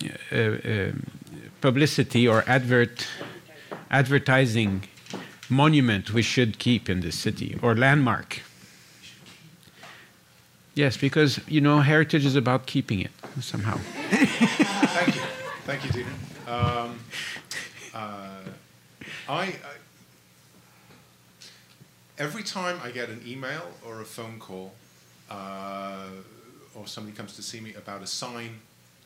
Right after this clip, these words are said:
Speaker 2: um,
Speaker 1: Yes.
Speaker 2: that I should be collecting for the Signs Project and putting
Speaker 1: Yeah.
Speaker 2: on display, I have to ask myself and I have to talk to other people about whether that sign is important.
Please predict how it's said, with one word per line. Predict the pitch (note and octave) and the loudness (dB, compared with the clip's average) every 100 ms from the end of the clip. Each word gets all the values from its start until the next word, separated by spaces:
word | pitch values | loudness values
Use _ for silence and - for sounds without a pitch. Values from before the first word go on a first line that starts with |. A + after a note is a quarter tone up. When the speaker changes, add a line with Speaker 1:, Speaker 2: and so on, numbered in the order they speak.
| - | -20
Speaker 2:
um, | F#2+ F#2+ F#2 | -18 -16 -10
Speaker 1:
Yes. | A#2+ - - - G#2 | -8 -8 -10 -20 -18
Speaker 2:
that | G#2+ | -16
I | G2 | -14
should | G2+ - - | -14 -14 -14
be | |
collecting | G2 F#2+ F#2+ - C3+ D#3 - _ _ _ _ _ _ | -16 -12 -14 -12 -14 -16 -20 _ _ _ _ _ _
for | _ G2 | _ -16
the | F2+ | -14
Signs | - G2 | -12 -12
Project | F#2+ A2+ D#3+ E3 - | -14 -16 -16 -18 -20
and | G2+ | -12
putting | G#2+ G2 | -2 -2
Speaker 1:
Yeah. | |
Speaker 2:
on | A#2 | -2
display, | F#2 - - F2+ F#2+ - _ _ _ - _ _ _ - | -8 -14 -14 -16 -18 -20 _ _ _ -20 _ _ _ -14
I | A2+ A#2 A#2 A#2 A#2 - | -10 -8 -8 -8 -10 -10
have | B2+ - | -10 -10
to | - B2+ A#2 A#2 | -12 -10 -10 -10
ask | G#2+ A2 - - | -10 -10 -10 -12
myself | G2+ A2 A2+ - G#2+ G#2 - - G#2 | -12 -10 -8 -8 -8 -10 -14 -16 -18
and | G2 | -16
I | F#2+ | -16
have | F#2 G2+ - | -14 -16 -16
to | G2+ F#2+ - _ | -18 -18 -20 _
talk | - - B2 | -16 -14 -14
to | - B2 | -14 -16
other | G2+ | -16
people | G2+ A2+ A2 G#2 | -16 -18 -18 -16
about | G2+ F#2+ F#2 G#2 | -14 -14 -14 -14
whether | F#2+ F#2+ | -12 -10
that | F#2+ F#2+ - | -10 -10 -8
sign | - F#2+ F2+ F#2 | -8 -8 -12 -14
is | - | -14
important. | F2 - G2 C#3+ | -16 -16 -18 -18